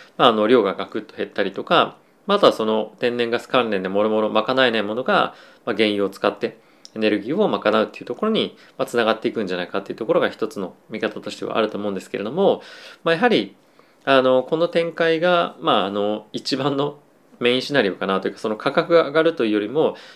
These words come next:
やっぱり人々がもう少し原油に頼らざるを得ないような環境に、えー、なってくるんじゃないかなと思うので、まあ、今原油価格が下がってますけれども、まあ、潜在的な上昇圧力が実際にあるんですよというところは一つ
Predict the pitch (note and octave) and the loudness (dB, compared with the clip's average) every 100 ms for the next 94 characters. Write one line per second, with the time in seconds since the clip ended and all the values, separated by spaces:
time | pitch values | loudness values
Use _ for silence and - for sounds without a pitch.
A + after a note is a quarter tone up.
0 | _ G3 G#3 E3 F#3 D#3+ G2+ G2+ A#2+ A#2+ | _ 2 2 4 0 2 0 0 -2 0
1 | B2 F#2+ A#2 A#2+ B2 A2+ B2+ B2+ A#2+ A#2 | -2 0 0 0 -2 -2 4 4 6 4
2 | F#2+ G#2+ G#2 F#2+ F#2+ G2 G#2 A2 A#2 B2 | 4 0 -2 -2 -4 -4 -6 -6 -4 -4
3 | A3+ D3+ - _ _ _ - G#2 A2+ - | -2 -4 -6 _ _ _ -8 -2 -2 -2
4 | - G2+ F#2+ F#2 - C3+ D#3+ D3 D3 D3 | -6 -6 -6 -8 -4 0 0 0 -2 0
5 | G3 F3 - - - _ F3 G3 A#2 G#2+ | 2 2 0 -10 -20 _ 0 4 2 4
6 | B2 C3 C#3+ G#2+ F2+ F2 D3 G#3+ G#3+ F3+ | 0 0 -2 -2 -8 -2 0 0 -2 -4
7 | D#3+ - D#3 D#3+ G3+ F#3+ G#2 - _ _ | -4 -2 -2 0 2 2 0 -8 _ _
8 | _ _ _ _ _ - C#3+ C3+ C3 B2+ | _ _ _ _ _ -10 -4 0 0 4
9 | B2+ B2+ B2+ B2+ C3 C3 A#2+ B2 A#2+ C3+ | 4 2 -4 -6 -2 -2 2 0 2 0
10 | A2+ G2+ F#2 - G#2+ G#2 A2 A2 F#2+ F#2 | 0 -6 -6 -6 -6 -2 -2 -2 -6 -8
11 | - G2+ G2+ - A#2 - B3+ D#3+ - G#2 | -6 -6 -8 -12 -10 -6 -2 -2 -4 -12
12 | - | -14